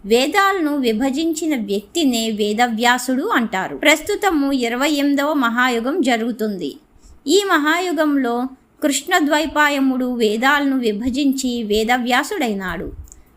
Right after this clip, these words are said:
రాబోయే మహాయుగంలో ద్రోణాచార్యుని కుమారుడు అశ్వత్థామ వేదవ్యాసుడవుతాడు. వ్యాసుడు వేదాన్ని నాలుగు భాగాలుగా విభజించాడు. అవే ఋగ్వేదము, యజుర్వేదము, సామవేదము, అథర్వణ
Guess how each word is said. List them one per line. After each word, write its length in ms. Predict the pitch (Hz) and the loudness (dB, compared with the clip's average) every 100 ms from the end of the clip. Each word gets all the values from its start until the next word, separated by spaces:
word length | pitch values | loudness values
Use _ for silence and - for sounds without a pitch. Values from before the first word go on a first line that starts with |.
| - | 0
రాబోయే 500 | 240 254 381 415 427 | 2 2 2 0 0
మహాయుగంలో 920 | 359 254 285 311 294 269 269 247 247 | 0 0 0 0 0 0 0 0 -2
ద్రోణాచార్యుని 920 | 214 220 240 262 330 339 330 320 302 | -2 -2 0 0 0 0 0 0 -2
కుమారుడు 640 | 294 247 220 220 294 302 254 | -2 -4 -2 0 0 0 -2
అశ్వత్థామ 920 | 233 180 - 294 311 - 247 214 240 | 0 -2 -2 -4 -6 -2 0 0 -2
వేదవ్యాసుడవుతాడు. 1200 | 285 214 220 247 233 269 269 269 208 208 180 220 | -2 0 0 0 2 0 0 -2 -2 -4 -4 -4
వ్యాసుడు 640 | - 226 254 359 440 403 349 | -2 2 4 2 0 -2 -2
వేదాన్ని 680 | 277 240 226 277 311 277 | -2 -2 2 2 2 0
నాలుగు 420 | 254 214 214 285 262 | 0 0 0 0 -2
భాగాలుగా 680 | 220 220 226 269 277 349 | -2 0 2 2 0 -2
విభజించాడు. 1000 | 381 240 226 214 262 240 226 190 180 139 - _ _ - - _ _ - | 0 0 -2 -2 -2 -2 -2 -2 -4 -8 -14 _ _ -20 -20 _ _ 2
అవే 480 | 262 226 269 523 508 | 2 2 -4 -6 -4
ఋగ్వేదము, 760 | 247 247 208 254 247 240 254 370 494 | -2 -2 0 0 2 0 0 -2 0
యజుర్వేదము, 840 | 269 220 254 226 233 233 226 254 427 | 0 0 -2 -2 -2 -2 0 0 -2
సామవేదము, 920 | - 247 208 226 226 226 226 226 311 339 | 0 0 2 0 -2 0 0 0 0 2
అథర్వణ 600 | 254 277 339 349 330 | 2 2 0 2 0